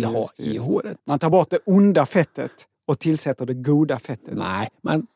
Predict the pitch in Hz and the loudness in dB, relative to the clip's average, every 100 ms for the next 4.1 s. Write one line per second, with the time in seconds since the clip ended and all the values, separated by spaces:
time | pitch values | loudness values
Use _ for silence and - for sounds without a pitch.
0 | - - - - 175 175 165 160 156 - | -10 -4 -2 -2 -2 -2 0 -2 0 2
1 | 240 269 - 220 - 147 - - - - | 4 4 4 0 0 -4 -6 -10 -8 -8
2 | - 143 147 139 - 156 151 151 - 143 | -4 -4 -4 -8 -8 -8 -8 -10 -4 -2
3 | - 123 - - - - - 131 190 151 | -2 -4 -6 -6 -6 -6 -4 -2 -2 -2
4 | - | -6